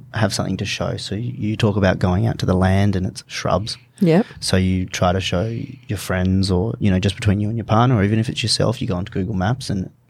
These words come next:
Speaker 1: there's no street there.
Speaker 2: Nope.
Speaker 1: And you've got nothing to show for it. What, um, what can you look forward to? And what's, you know, what should you have to look forward to during that time where you're waiting for it to be developed? Well, I'd like to think that the client experience along the way is probably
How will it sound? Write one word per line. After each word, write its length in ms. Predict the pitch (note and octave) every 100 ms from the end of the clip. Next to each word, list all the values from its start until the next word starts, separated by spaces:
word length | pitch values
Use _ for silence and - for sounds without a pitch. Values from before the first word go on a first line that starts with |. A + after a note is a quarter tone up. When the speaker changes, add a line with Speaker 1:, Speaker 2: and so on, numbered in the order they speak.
| -
Speaker 1:
there's 200 | G2+ F#2+
no 100 | F#2+
street 280 | F#2 F#2 -
there. 200 | G2 C#3 -
Speaker 2:
Nope. 260 | F#3+ F3+ A#3+ - - - -
Speaker 1:
And 280 | F#2+ F#2+
you've 100 | F#2
got 140 | F#2+ F#2+
nothing 240 | G#2 G#2+
to 40 | -
show 240 | - F2+
for 240 | G2 - D#2+
it. 80 | - - - -
What, 340 | G#2 G#2+ A2+ - _ _ _ -
um, 540 | G#2 F#2+ F#2 F#2+ - -
what 180 | C3 B2
can 120 | C#3
you 100 | A2+
look 120 | A2+
forward 300 | - G2 G3+
to? 240 | C#3 A#3 A#3+ - -
And 160 | G2+
what's, 360 | G2 - - - -
you 120 | A2+
know, 160 | F#2+ G2 -
what 280 | A2 A2+ -
should 240 | - A#2+ B2
you 80 |
have 140 | G#2 - - _ _ -
to 100 | G2+
look 160 | F#2+
forward 320 | - F#2+ F#2+ F2+
to 180 | F#2+ F#2
during 320 | F#2 G2+ G#2+
that 160 | G#2 - -
time 440 | G2+ F#2+ G2 G2+ F#2
where 100 | F2+
you're 100 | F2+
waiting 260 | F#2 F#2+
for 100 | F#2
it 60 | D#2+
to 60 |
be 120 | A#2 G2+
developed? 460 | G2+ G2+ - - -
Well, 260 | A#2 A#2+ A#2+ - - - _ _ -
I'd 120 | A#2 C3+
like 140 | D#3
to 80 | A#2+
think 220 | A#2+ A2
that 100 | G2+
the 80 | G#2
client 280 | - G2+ G2+
experience 420 | - G#2 G#2 G2
along 200 | F#2 F#2
the 80 | F#2
way 240 | F#2 F#2
is 100 | F#2+
probably 460 | - F2+ G2+ G2